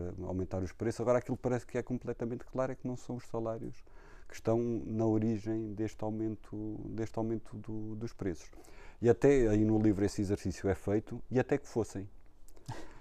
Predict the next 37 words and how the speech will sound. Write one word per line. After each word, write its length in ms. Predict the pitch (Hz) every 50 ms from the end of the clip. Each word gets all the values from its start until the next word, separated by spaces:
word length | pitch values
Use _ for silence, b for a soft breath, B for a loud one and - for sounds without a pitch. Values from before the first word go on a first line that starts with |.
| B B B
E 140 | - 110 123
até 220 | 123 - - 127
que 80 | - -
fossem. 440 | - - 110 98 - - 101 90 90 b b b b b b b b b b -
Nós, 420 | - 120 120 127 143 139 123 127
as 140 | 135 131 117
nossas 280 | 139 139 - 135 123
empresas, 680 | 127 123 113 123 120 139 135 127 139 139 135 - - - - 107
isto 180 | 110 107 -
são 100 | - 110
dados 240 | 107 113 104 87 -
do 80 | - 98
Banco 160 | 107 104 -
de 40 | -
Portugal, 560 | - - - - 98 110 120 127 135 139 135 131 120 101 - - - -
t-, 100 | - 104
mais 320 | 95 90 101 107 104 98 90
uma 160 | 104 104 101
vez 180 | 95 101 92 85
as 80 | 80
sociedades 500 | - - - - 104 98 104 101 95 - 104
não 100 | 104 98
financeiras, 840 | - - 104 104 98 - - 113 117 120 127 135 131 139 - - - b b b b b b b b b b
o, 440 | - - 113 113 - - - - 107
os 120 | 101 -
custos 460 | - - - 175 165 - - - -
totais 760 | - - 120 - - 107 101 95 87 82 - - - - - - - - - -
com 120 | - 123
o 60 | 117
trabalho, 600 | - - 117 117 98 107 104 95 87 82 82 - - - - - - - -
no 140 | 104 117 110
peso 460 | - - 135 131 113 90 80 85 - -
dos 220 | 98 104 110 -
custos 420 | - - 147 147 - - - -
totais 420 | - - 107 - - 107 95 85 80
das 160 | 98 95 90
empresas, 720 | 98 98 90 - 110 123 135 131 123 135 139 139 - -